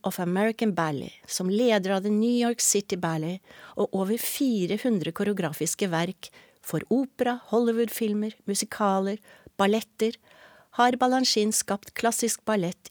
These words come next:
i en ny form, med briljant teknikk, med hurtighet og attakk. Han beholdt tåspissteknikken til de kvinnelige danserne, når andre den gangen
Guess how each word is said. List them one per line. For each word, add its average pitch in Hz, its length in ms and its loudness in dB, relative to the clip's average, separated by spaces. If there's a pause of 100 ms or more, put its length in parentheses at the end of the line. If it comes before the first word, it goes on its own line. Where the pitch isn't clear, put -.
i 175 160 0
en 170 160 0
ny 160 160 -2
form, 151 420 -6 (220)
med 151 160 -4
briljant 175 720 -2
teknikk, - 480 -6 (320)
med 143 180 -6
hurtighet 214 640 -4
og 170 160 -2
attakk. - 420 -6 (1000)
Han 185 160 2
beholdt 185 480 -2
tåspissteknikken 208 880 -2
til 262 240 -2
de 294 80 -2
kvinnelige 202 480 2
danserne, 160 480 0 (320)
når 170 240 -2
andre 208 480 0 (480)
den 302 180 4
gangen 175 380 2